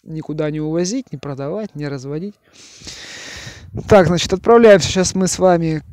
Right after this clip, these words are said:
к, в вольер, в помещение. Покажу щегла. У него новая самка у щегла. Ну и немножко поговорим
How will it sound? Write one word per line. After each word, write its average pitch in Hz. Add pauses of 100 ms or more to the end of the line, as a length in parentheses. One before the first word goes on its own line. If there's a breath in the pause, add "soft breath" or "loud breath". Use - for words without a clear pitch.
к, -
в 170
вольер, 214
в -
помещение. 180
Покажу 190
щегла. 226 (140)
У 170
него 170
новая 180
самка 240
у 156
щегла. 127 (300)
Ну 247
и 214 (300)
немножко 175
поговорим 170